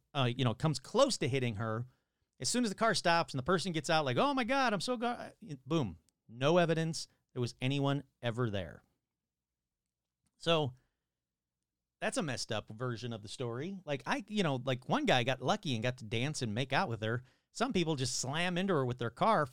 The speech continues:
freak out. Nope, she's gone. But is the damage still done to the car? No idea. It doesn't say. Then, January thirty-first, nineteen seventy-nine, there was an article in the Suburban Trib I'm assuming it means Tribune,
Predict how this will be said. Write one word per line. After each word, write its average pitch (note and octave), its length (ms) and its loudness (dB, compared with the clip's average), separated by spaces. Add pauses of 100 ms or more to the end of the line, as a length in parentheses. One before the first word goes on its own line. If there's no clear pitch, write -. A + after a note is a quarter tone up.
(160)
freak F3 260 -4
out. D#3+ 460 0 (520)
Nope, C#3+ 380 -2 (140)
she's E3 240 -4
gone. D3 400 0 (340)
But B2+ 100 -4
is B2+ 100 2
the B2+ 100 -2
damage D#3 420 -2
still F3 280 -4
done E3+ 200 0
to F3+ 60 -2
the - 100 -4
car? A3+ 460 -4 (420)
No A#2 140 -2
idea. G#3 420 -2 (200)
It D3 180 -4
doesn't A#2 300 -2
say. G#2 360 -8 (1300)
Then, A#2+ 340 0 (240)
January B3 440 2
thirty-first, D#3+ 560 0
nineteen E3 340 -2
seventy-nine, C3 520 -2
there C3 80 -2
was B2+ 80 -2
an C#3 100 -6 (100)
article F#3 500 0
in C#3 120 -4
the C3 60 -2
Suburban G3 600 -2
Trib D#3 560 0 (320)
I'm B2 100 -2
assuming B2+ 300 0
it A#2 60 -4
means A2 180 -8
Tribune, G#2 520 -6